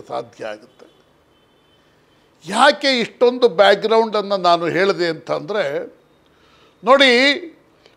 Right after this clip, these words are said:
ರಾಮಕೃಷ್ಣ ಹೆಗಡೆಯವರು ಎಂಬತ್ತರ ದಶಕದಲ್ಲಿ, ಅಂದರೆ ಸಾವಿರದ ಒಂಬೈನೂರ ಎಂಬತ್ತ ಮೂರರ ನಂತರ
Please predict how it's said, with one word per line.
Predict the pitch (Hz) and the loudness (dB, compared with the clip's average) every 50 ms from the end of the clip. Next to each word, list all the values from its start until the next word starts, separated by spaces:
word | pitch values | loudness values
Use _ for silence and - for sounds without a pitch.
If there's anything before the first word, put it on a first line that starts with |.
| - - | -12 -4
ರಾಮಕೃಷ್ಣ | 147 165 202 254 294 311 277 - 285 262 - - - 285 233 | 0 2 4 4 4 2 0 -2 -4 -4 -4 -4 2 2 4
ಹೆಗಡೆಯವರು | 220 233 190 220 214 226 220 214 208 214 214 220 202 170 170 190 - - - _ _ _ _ _ _ - | 4 4 2 2 4 4 6 6 4 2 2 2 0 0 -2 -6 -10 -12 -20 _ _ _ _ _ _ -4
ಎಂಬತ್ತರ | 143 170 190 214 247 240 190 233 254 247 - - - 240 240 233 226 | -2 -2 -2 -2 -2 0 2 2 2 2 -2 -2 0 2 4 4 4
ದಶಕದಲ್ಲಿ, | 208 160 180 190 175 - 196 - - 208 170 196 190 185 175 170 | 4 4 2 2 2 0 -8 -6 -8 -4 -2 -2 -2 0 0 0
ಅಂದರೆ | 170 170 208 208 247 254 254 - - - - - _ _ _ _ _ - - | 0 -2 0 4 4 4 4 4 -2 -16 -20 -20 _ _ _ _ _ -10 -2
ಸಾವಿರದ | - 202 214 220 226 220 202 196 | 2 4 6 6 4 4 2 0
ಒಂಬೈನೂರ | 196 208 214 240 247 247 233 233 226 214 208 | -2 0 2 4 4 4 4 2 0 0 0
ಎಂಬತ್ತ | 190 185 196 196 190 175 208 226 214 - - 240 | 2 0 0 0 2 2 2 2 0 -2 0 0
ಮೂರರ | 214 196 180 185 208 226 254 269 254 247 220 190 190 | 0 0 0 -4 -6 0 2 4 4 4 4 2 -2
ನಂತರ | 180 175 175 180 202 214 208 - 214 180 | -4 -2 -2 -2 -2 -4 -2 0 0 2